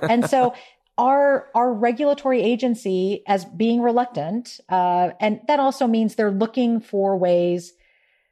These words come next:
Speaker 1: in our opinion, to allow industry to operate as industry wants. And you would think that two thousand violations, of that two thousand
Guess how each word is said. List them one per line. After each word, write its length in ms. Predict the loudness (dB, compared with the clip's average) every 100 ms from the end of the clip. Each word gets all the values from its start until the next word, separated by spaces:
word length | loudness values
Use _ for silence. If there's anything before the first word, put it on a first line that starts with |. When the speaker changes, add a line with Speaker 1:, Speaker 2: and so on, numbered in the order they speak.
| _ _ _ _ -18 -16 -8
Speaker 1:
in 120 | 0 2
our 180 | 2 2
opinion, 600 | 0 0 0 -2 -8 -12
to 520 | -4 0 0 -2 -4 _ _ _ _ -4
allow 360 | 0 2 0 0
industry 760 | -2 -2 -6 -6 -2 -2 -4
to 120 | -6 -4
operate 460 | -4 -2 -2 0 -2
as 160 | -6
industry 460 | -4 -6 -6 -6 -6
wants. 640 | -4 -6 -4 -6 -10 -18 _ _ _ _ _ -4
And 400 | 0 0 -2 -4 -2
you 200 | 0 0
would 200 | -2 -2
think 280 | -2 0
that 180 | -2 -6
two 200 | -6 -6
thousand 460 | -6 -4 -2 0 0
violations, 600 | 0 0 -2 -4 -10 -12 _ _ -2
of 240 | -2 0
that 200 | -2 -2
two 180 | -4 -4
thousand 580 | 0 0 -2 -4 -8